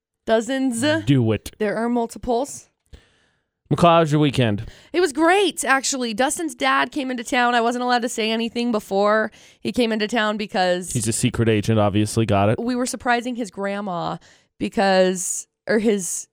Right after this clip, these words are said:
Speaker 1: so Dustin's dad's mom.
Speaker 2: Right.
Speaker 1: So she hasn't seen him for, like, two
Speaker 2: Got it.
Speaker 1: years.
Speaker 2: See,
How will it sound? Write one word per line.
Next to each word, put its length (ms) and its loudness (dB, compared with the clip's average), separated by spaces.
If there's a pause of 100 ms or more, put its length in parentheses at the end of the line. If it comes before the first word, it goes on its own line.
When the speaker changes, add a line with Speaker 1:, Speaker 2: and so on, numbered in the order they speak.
Speaker 1:
so 400 -2 (580)
Dustin's 460 2
dad's 320 2
mom. 300 -10 (1080)
Speaker 2:
Right. 320 0
Speaker 1:
So 140 0
she 240 2
hasn't 320 2
seen 180 -4
him 180 -2
for, 220 0 (100)
like, 180 -4 (380)
two 100 -2
Speaker 2:
Got 200 2
it. 40 0
Speaker 1:
years. 280 -2
Speaker 2:
See, 200 -4